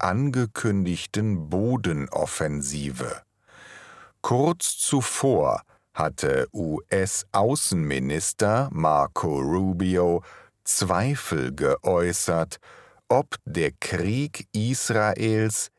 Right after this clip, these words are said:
gegen die islamistische Hamas auf diplomatischem Wege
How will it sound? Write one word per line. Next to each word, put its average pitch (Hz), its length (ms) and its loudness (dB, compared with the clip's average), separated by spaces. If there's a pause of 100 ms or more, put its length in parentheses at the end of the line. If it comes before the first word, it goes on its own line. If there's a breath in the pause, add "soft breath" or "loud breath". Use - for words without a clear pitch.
(140)
gegen 76 540 -2
die 69 260 -6 (100)
islamistische 73 1300 -2
Hamas 80 720 0 (480 loud breath)
auf 120 420 0 (120)
diplomatischem 87 1300 0
Wege 78 540 2